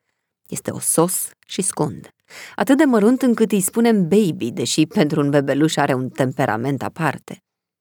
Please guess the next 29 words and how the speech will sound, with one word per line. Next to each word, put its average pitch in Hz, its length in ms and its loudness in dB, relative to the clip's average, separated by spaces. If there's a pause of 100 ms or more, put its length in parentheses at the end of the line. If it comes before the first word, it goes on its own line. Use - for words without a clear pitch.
(220)
Sunt 220 200 0
aproape 269 280 2
sigur 233 300 0
că 202 140 -4
nu 196 120 0
a 202 80 2
zâmbit 170 320 0
niciodată 180 640 0
în 131 80 -6
viața 65 340 -10
lui. - 280 -12 (500)
Îl 98 180 -6
cunosc 156 440 2
de 117 120 -4
mai 110 160 -4
mult 143 260 -2
timp 117 240 -6
și, 120 340 -6 (280)
cu - 100 -8 (180)
toate 220 320 -2
că 202 100 -2
e 160 100 2
încruntat 135 640 -2
și - 140 -4
dificil, - 680 -6 (500)
e - 120 0
doar 90 180 -2
o 123 80 0
mască, 131 540 -2